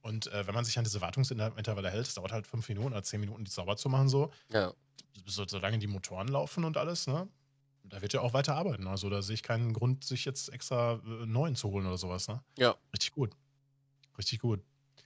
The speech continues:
Speaker 1: Ich bin allerdings ein bisschen neidisch auf die, äh, Staubsaugerroboter, die noch intelligenter sind. Also die, äh, also die Programmierung, w-, das scannt ja im Prinzip alles ein und da hast ja in deiner App dann auch diese, den Grundriss
Speaker 2: Ja.
Speaker 1: sozusagen, den er dann erkannt hat.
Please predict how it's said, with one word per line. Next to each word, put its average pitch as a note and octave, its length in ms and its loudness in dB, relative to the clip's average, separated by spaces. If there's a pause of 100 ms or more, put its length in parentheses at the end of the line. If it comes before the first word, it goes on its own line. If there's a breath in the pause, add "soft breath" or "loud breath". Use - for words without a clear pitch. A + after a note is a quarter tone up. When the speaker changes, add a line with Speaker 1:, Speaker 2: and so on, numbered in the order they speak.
(160 soft breath)
Speaker 1:
Ich - 120 -2
bin F#3 160 2
allerdings E3+ 340 4
ein D3+ 60 10
bisschen D#3 200 8
neidisch C#3 260 8
auf A2+ 140 4
die, A#2+ 260 6
äh, G#2+ 300 6
Staubsaugerroboter, A#2 640 6
die G2+ 120 -4
noch G#2+ 240 0
intelligenter A2+ 580 0
sind. D3 280 2
Also G2+ 180 -4
die, G#2 260 -4
äh, G2 320 -4
also G2+ 200 -2
die G#2 160 -2
Programmierung, B2 880 6 (560)
w-, A2 500 -12
das A2 140 0
scannt C3+ 220 2
ja B2+ 80 2
im A2 100 -2
Prinzip - 280 -6
alles F#2+ 180 -2
ein D#3+ 180 0
und B2+ 80 2
da G2+ 60 0
hast G#2 120 -2
ja G#2+ 60 0
in F#2+ 60 0
deiner F#2 180 -2
App - 100 -4
dann G#2 140 -2
auch G2 120 -4
diese, F#2+ 340 2 (400 loud breath)
den G#2 100 -8
Grundriss E3 400 4
Speaker 2:
Ja. B2 100 6
Speaker 1:
sozusagen, B2+ 340 6
den B2 100 2
er B2 60 4
dann A#2+ 120 2
erkannt A#2 320 2
hat. A#2 120 2